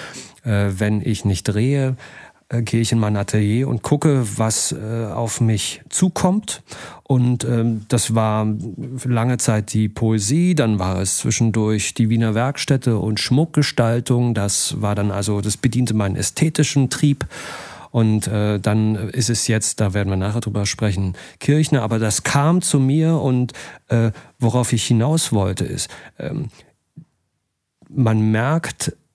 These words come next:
dass es eine Leidenschaft gibt, die auch, äh, bedient werden muss, wenn das nicht nach einer Woche vorbei ist.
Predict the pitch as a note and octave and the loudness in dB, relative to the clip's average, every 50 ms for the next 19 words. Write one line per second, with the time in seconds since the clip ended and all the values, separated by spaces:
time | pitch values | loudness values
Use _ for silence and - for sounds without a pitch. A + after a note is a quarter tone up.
0 | _ _ - A#2 A2+ - A#2+ A2+ - - - - _ _ - - B2 A#2 A#2 A2 | _ _ 0 0 2 2 2 0 0 0 -4 -6 _ _ -2 2 2 2 2 2
1 | G2+ G#2 A2 G#2+ A2+ B2+ C#3 C#3 - - A2 G2+ - - - D3 D#3+ - - - | 2 2 2 2 2 2 0 0 2 0 0 0 0 0 2 2 2 0 -2 -6
2 | C3 - - - - - B2 A2+ G#2+ - G#2+ G#2 G#2+ G#2 - - - - G2+ F2+ | -6 -6 -8 -6 0 2 2 2 2 0 0 0 -2 -2 -4 -6 -6 -6 -6 -4
3 | G2 G2+ F#2 F2+ D3 B2+ - - B2 G#2+ - A#2+ G#2+ - D#3 E3+ E3 - B2 G#2+ | -4 -4 -6 -6 -8 -10 -12 -12 -6 -2 -2 0 2 4 4 2 4 2 2 2
4 | G2+ G2+ G#2+ G#2 G2+ G2+ A2+ C3 - - - - - _ _ _ _ - - A#2 | 2 2 2 0 0 0 0 -2 -2 -4 -6 -8 -14 _ _ _ _ -6 -4 -4
5 | A2 G#2+ - B2+ A#2+ B2 B2+ B2 A#2+ A#2 A#2+ A#2 G#2+ - C3+ B2+ - B2+ A2+ G#2+ | -2 0 2 2 2 4 2 2 0 0 0 -2 0 0 0 0 2 2 2 2
6 | A2 G#2 G#2 A2 A2+ - B2 A2+ - A2 F#2+ G#2 G2+ G2+ - - - - - | 2 2 0 0 0 -2 -2 0 0 0 0 0 -2 -4 -4 -4 -6 -8 -8